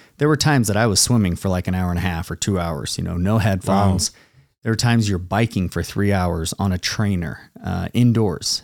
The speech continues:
Speaker 2: Wow.
Speaker 1: And there are times that you're running on a treadmill or outside. And I learned that during those times, my mind could go to places, uh, because I couldn't be working.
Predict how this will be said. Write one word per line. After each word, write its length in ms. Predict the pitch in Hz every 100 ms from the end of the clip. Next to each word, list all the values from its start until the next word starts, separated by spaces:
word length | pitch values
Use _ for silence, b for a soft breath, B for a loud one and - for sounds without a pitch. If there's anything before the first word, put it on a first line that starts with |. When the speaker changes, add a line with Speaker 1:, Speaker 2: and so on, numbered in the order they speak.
| -
Speaker 2:
Wow. 280 | 95 90 92
Speaker 1:
And 100 | 95
there 80 |
are 40 | 95
times 340 | - 101 98
that 80 | 95
you're 120 | 95
running 380 | 98 117 127 92
on 140 | 90
a 60 | 92
treadmill 540 | - 117 98 92 92 -
or 180 | 135 113
outside. 500 | 95 - 90 101 - B B B B B
And 540 | - 117 113 110 101 - _ _ _
I 140 | 104 110
learned 680 | 107 123 143 135 113 101 92
that 480 | 95 95 92 92 _ 104 101
during 320 | 113 120 117
those 240 | 104 95
times, 600 | - - 92 98 117 117 - - _ _ _ _ _ -
my 180 | 101 101
mind 460 | 110 123 131 131 -
could 160 | 95
go 220 | 104 107 104
to 80 |
places, 680 | 98 90 87 - 90 110 - b b b b b _ _
uh, 180 | 104 98
because 240 | 95 95 92
I 60 |
couldn't 300 | 92 - 123
be 100 | 95
working. 480 | 90 101 110 - -